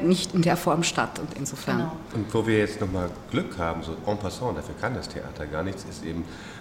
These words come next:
Speaker 3: wenn wir jetzt schauen, Leute sitzen fünf Stunden bei Facebook, gucken dann nochmal fern und, äh, sind dann nochmal arbeiten, nochmal am Computer und, äh, dass sehr wenig live passiert. Schon Kino ist ja was Außergewöhnliches, weil man sich da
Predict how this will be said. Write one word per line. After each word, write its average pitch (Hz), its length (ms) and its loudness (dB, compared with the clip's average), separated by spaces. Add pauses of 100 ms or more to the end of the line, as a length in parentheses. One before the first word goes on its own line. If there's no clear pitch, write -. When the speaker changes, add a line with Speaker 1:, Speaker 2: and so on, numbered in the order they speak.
Speaker 3:
wenn 87 100 -4
wir 85 60 0
jetzt 82 140 -4
schauen, 95 360 0 (460)
Leute 87 180 -2
sitzen 85 320 -8
fünf 85 160 -8
Stunden 90 220 -6
bei 87 100 -2
Facebook, 104 420 -6
gucken - 220 -8
dann 85 100 -4
nochmal 82 320 -4
fern 95 280 -2 (120)
und, 85 200 -6
äh, 85 260 -6
sind 82 160 -10
dann 85 80 -4
nochmal 85 220 -4
arbeiten, 117 340 -2
nochmal 110 220 -2
am 101 100 -6
Computer 107 540 -6
und, 85 440 -8
äh, 76 260 -6 (1200)
dass 107 420 6 (220)
sehr 113 480 6
wenig 110 480 4
live 90 420 4 (120)
passiert. 82 560 0 (180)
Schon 107 300 2
Kino 120 320 6
ist 87 160 0
ja 95 80 4
was 80 160 2
Außergewöhnliches, 90 640 0
weil 92 80 4
man 90 120 2
sich 90 120 -2
da - 80 -2